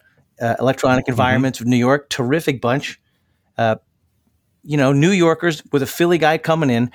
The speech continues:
Speaker 1: naturally skeptical and resistant to start, as I would have <laughs> expected nothing less, right? I would have been disappointed, I
Speaker 2: Yeah.
Speaker 1: guess. And we worked on nothing but the management piece. Just, you know, how
Speaker 2: Okay.
Speaker 1: do you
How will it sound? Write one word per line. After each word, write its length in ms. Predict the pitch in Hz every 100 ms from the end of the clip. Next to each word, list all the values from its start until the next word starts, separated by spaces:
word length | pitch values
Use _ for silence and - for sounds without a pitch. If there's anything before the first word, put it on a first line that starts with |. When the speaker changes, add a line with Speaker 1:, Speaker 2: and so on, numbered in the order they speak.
| -
Speaker 1:
naturally 1000 | 135 143 160 196 214 - 190 170 156 156 _ _ _ _ _ _ -
skeptical 680 | - - 147 - 139 127 127
and 180 | 143 135
resistant 600 | 135 123 151 - 127 -
to 80 | 127
start, 440 | - 143 107 117 120
as 260 | 127 120 - -
I 60 | 127
would 140 | 135
have 100 | 143
<laughs> 80 | 135
expected 440 | - - 160 135 123
nothing 300 | 127 120 113
less, 260 | 123 101
right? 220 | 101 117
I 60 | 139
would 120 | 170
have 60 | 160
been 140 | 151 - - -
disappointed, 580 | 139 120 - 135 127
I 80 | 95
Speaker 2:
Yeah. 40 | 92
Speaker 1:
guess. 200 | 85 - _ _ _ - _ -
And 180 | 147 135
we 220 | 131 202
worked 300 | 190 208 -
on 160 | 180 165
nothing 260 | 180 196
but 140 | 175 180
the 60 |
management 500 | 151 143 220 214 104
piece. 340 | - 76 - - _ _ -
Just, 220 | 139 - _ _ _ _
you 80 | 127
know, 120 | 123
how 320 | 107 107 123 185
Speaker 2:
Okay. 80 |
Speaker 1:
do 60 | 202
you 180 | 196